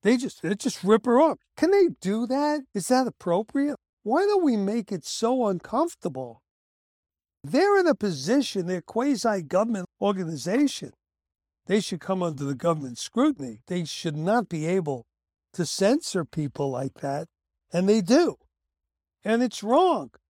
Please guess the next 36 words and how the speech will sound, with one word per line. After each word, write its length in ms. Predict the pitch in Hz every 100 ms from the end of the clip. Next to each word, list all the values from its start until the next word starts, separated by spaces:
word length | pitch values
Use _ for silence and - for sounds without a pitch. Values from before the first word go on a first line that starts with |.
| _ _ _ _ _ _ -
But 160 | 262 - _
that's 360 | - 269 277 -
what 200 | 269 -
the 100 | 262
left 400 | 233 262 240 -
does. 520 | 269 285 240 240 - _ _
What 160 | 285 381
are 120 | 359
we 340 | 185 254 277
gonna 260 | 208 180 180
do 420 | 127 143 131 107 _ _ _ _ _ -
when 180 | 175 190
we 160 | 220
get 180 | 202 208
in 140 | 180 170
office? 220 | 160 202
Okay, 500 | 339 - 262 262 247
two 300 | - 262 247
wrongs 260 | 208 196
don't 160 | 196 170
make 180 | 170 -
a 60 |
right. 260 | 151 143 135 _ _ -
I 120 | 311
get 300 | 233 220 196
it. 140 | 220 - _ _ _ _ _ _ _ _ _ _
I 80 | 269
get 280 | 269 349 320
it. 100 | - _ _ _ _ _ _ _ _ _ _ _ _ -
But 180 | 220 -
you 60 |
know 120 | 285 311
what's 260 | 349 -
not 260 | 220 269 302
wrong? 440 | 269 294 302 294 - _ _ _ _ _ _ -
Really 680 | 190 285 311 294 277 220